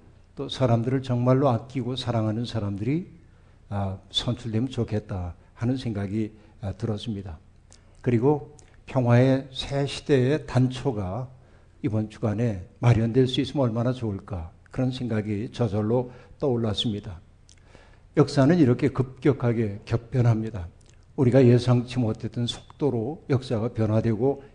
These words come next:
있습니다. 그 변화되는 속도를 따라잡기가 매우 힘겹기도 합니다.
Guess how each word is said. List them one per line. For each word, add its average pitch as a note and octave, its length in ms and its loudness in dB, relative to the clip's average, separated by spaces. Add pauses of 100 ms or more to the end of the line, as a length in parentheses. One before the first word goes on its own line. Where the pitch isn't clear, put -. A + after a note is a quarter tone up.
있습니다. A2+ 600 -6 (680)
그 D#3 100 2
변화되는 C3 580 8
속도를 C#3+ 600 -2
따라잡기가 B2 760 -2
매우 A2+ 420 -4 (100)
힘겹기도 A#2+ 720 -2
합니다. A2 380 -8